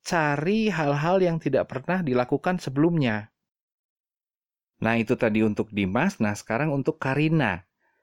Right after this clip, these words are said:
yang mengalami kehabisan ide. Sebetulnya sama ya dengan Dimas. Saya juga bisa menyarankan Karina untuk memeriksa pola kehidupannya, lalu diacak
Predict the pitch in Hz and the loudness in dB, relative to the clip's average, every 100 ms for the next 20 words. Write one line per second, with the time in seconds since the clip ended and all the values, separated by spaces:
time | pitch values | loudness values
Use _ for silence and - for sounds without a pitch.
0 | _ - 117 127 120 117 113 117 117 113 | _ -6 -2 0 0 0 0 0 0 0
1 | 107 107 101 101 123 156 165 160 _ _ | 0 -2 -2 -2 0 0 0 -4 _ _
2 | _ _ _ _ _ - 127 117 104 - | _ _ _ _ _ -4 -2 0 -2 -2
3 | 110 - 107 95 101 87 - _ _ _ | -4 -4 -6 -4 -2 -2 -4 _ _ _
4 | _ _ _ _ _ _ _ _ _ _ | _ _ _ _ _ _ _ _ _ _
5 | _ _ _ _ - 123 131 147 151 170 | _ _ _ _ -2 0 2 4 4 4
6 | 208 196 - _ _ - - 135 131 120 | 2 2 -2 _ _ -16 -6 0 4 4
7 | 85 - 104 117 117 104 110 107 104 101 | 2 -2 -2 -2 -2 0 2 2 0 0
8 | 104 101 107 107 98 92 127 139 147 120 | -2 0 0 2 0 -2 -2 -2 0 0
9 | 110 123 120 113 110 104 95 92 120 139 | 0 0 2 2 2 0 -4 -4 -2 0
10 | 127 113 104 101 120 123 107 113 110 104 | -2 -2 -2 0 0 0 -2 -4 -2 -2
11 | 104 101 98 101 101 - - 104 101 98 | -2 -2 -2 -4 -4 -10 -6 -2 0 -2
12 | 95 - 107 101 95 95 92 92 - 101 | -4 -2 2 2 2 0 -2 -4 -6 -4
13 | 101 98 95 90 87 92 110 123 - _ | -4 -6 -6 -6 -6 -4 0 0 -2 _
14 | - 101 110 117 - 107 - - - | -4 0 0 -2 -4 -6 -6 -6 -6